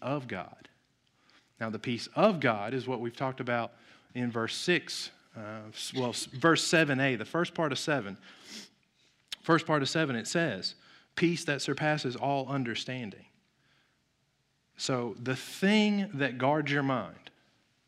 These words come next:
is God's peace, the peace of God. So what is the peace of God? It says that it surpasses all understanding.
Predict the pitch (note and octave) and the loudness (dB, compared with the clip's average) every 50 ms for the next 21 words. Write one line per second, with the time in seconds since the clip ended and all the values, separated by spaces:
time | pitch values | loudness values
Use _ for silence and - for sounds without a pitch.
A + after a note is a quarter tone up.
0 | _ _ _ _ _ _ _ _ _ _ _ _ - - B2 A2+ A2 G#2+ A2+ B2+ | _ _ _ _ _ _ _ _ _ _ _ _ -4 -4 -4 -4 -2 -2 0 0
1 | B2+ B2+ B2 A#2+ A#2+ - - - A2+ F#2+ E2+ - - - - - - G#2 - - | 2 2 0 -4 -6 -8 -14 -12 -12 -12 -12 -14 -20 -20 -18 -14 -14 -12 -8 -4
2 | - D3 C3 - - - A#2+ A#2 A2+ A2 - - G#2 G2 F#2+ F#2+ - - - C3+ | -4 -4 -4 -4 -8 -8 -8 -8 -8 -8 -8 -8 -8 -8 -8 -10 -14 -10 -6 -4
3 | B2 B2 D3+ F3+ F3+ F3 D#3+ C3 B2 C3 - - D#3 C#3+ - - B2 G#2+ G#2+ D3 | -2 2 4 6 8 8 6 6 2 -2 0 2 0 0 0 -2 -4 -2 2 4
4 | E3+ D3+ E2+ E2+ - - - - - - C#3 C3+ - - - A3 A#3+ G3+ D3+ C#3+ | 4 4 2 -2 -8 -14 -18 -8 -2 2 2 2 2 4 4 6 8 8 6 4
5 | D#3+ E3+ - - - - _ _ _ - D3 D3+ D#3 D3+ - - D3 - D#3+ D#3 | 4 0 -4 -8 -10 -14 _ _ _ 0 2 4 4 4 4 0 -2 2 4 6
6 | D#3 D3 - D3+ C#3+ D3+ D3 D3 C#3+ C#3+ C3 B2 A#2 - - E3 F3 D#3+ G#2+ - | 6 4 2 0 2 2 2 2 2 0 -2 -2 -4 -2 -2 -2 0 -2 -4 -6
7 | - | -12